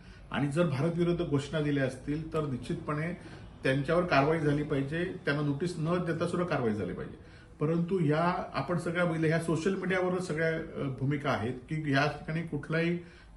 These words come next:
घोषणा कोणी दिली किंवा आदल्या दिवशी घोषणा दिली आणि दुसऱ्या दिवशी पद्धतशीरपणे जमवण्याचं काम कोणी केलं, ह्या सगळ्या गोष्टींचा पोलिसांनी तपास केला पाहिजे. कारण चोर सोडून संन्याशाला फाशी होता कामा नये, त्याचबरोबर चोर सुट्टा कामा नये सुद्धा नाही.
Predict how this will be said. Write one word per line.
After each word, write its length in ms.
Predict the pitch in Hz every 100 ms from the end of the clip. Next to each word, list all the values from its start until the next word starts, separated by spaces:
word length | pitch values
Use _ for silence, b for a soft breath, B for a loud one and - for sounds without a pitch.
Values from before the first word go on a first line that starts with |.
| 107
घोषणा 300 | 117 - 165
कोणी 200 | 151 139
दिली 320 | 127 120 120
किंवा 320 | 120 151 143
आदल्या 340 | 117 120 139 165
दिवशी 160 | 160
घोषणा 320 | 151 139 165
दिली 180 | 156 156
आणि 140 | 156 151
दुसऱ्या 300 | 135 165 160
दिवशी 480 | 165 160 170 175 B B B
पद्धतशीरपणे 640 | 151 143 175 190 175 180 175
जमवण्याचं 440 | 170 165 165 156
काम 340 | 156 151 151 151
कोणी 420 | - - 151 147
केलं, 240 | 127 110
ह्या 160 | 107 135
सगळ्या 260 | 139 156
गोष्टींचा 360 | 160 147 151 160
पोलिसांनी 400 | 147 139 151 143
तपास 320 | 135 135 143
केला 180 | - 127
पाहिजे. 440 | 113 107 135 156 B B B -
कारण 280 | 135 156 175 - -
चोर 280 | - 175 196
सोडून 240 | 196 185 185
संन्याशाला 480 | 165 165 156 170
फाशी 300 | 156 156 -
होता 180 | 139 131
कामा 180 | 131 131
नये, 80 | 143
त्याचबरोबर 340 | 151 151 156 160
चोर 240 | 160 175
सुट्टा 320 | 170 151 -
कामा 260 | 160 143 120
नये 100 | 113
सुद्धा 280 | 120 110
नाही. 120 | 120